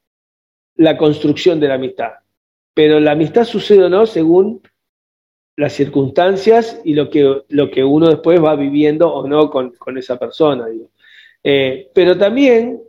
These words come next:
eh, salvo aquellas personas que quieren caprichosamente ser amigo, caprichosamente enamorar, este,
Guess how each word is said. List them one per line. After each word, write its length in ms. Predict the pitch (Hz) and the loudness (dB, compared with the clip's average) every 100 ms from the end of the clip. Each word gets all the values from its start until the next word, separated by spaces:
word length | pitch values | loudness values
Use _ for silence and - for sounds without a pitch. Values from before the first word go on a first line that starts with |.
| _ | _
eh, 200 | 156 143 147 | -10 -10 -8
salvo 320 | - 330 359 | -2 0 0
aquellas 280 | 214 240 226 | -2 -2 0
personas 420 | 185 - 220 190 | -2 2 0 0
que 220 | - 151 | -4 -6
quieren 460 | - 240 302 214 151 | -2 2 4 2 0
caprichosamente 1040 | 147 139 147 - 220 175 156 156 143 131 | -4 -2 -4 0 0 0 -2 -2 -2 -6
ser 200 | 127 160 | -4 -2
amigo, 380 | 143 151 156 143 | 0 0 0 0
caprichosamente 1080 | 131 139 139 - 180 - 143 165 151 143 127 - | -2 -4 -4 -2 -2 0 0 0 0 0 -2 -4
enamorar, 720 | 135 135 131 147 151 147 156 - | -6 -4 -2 0 2 0 -4 -14
este, 400 | 135 127 - 131 | -12 -12 -12 -12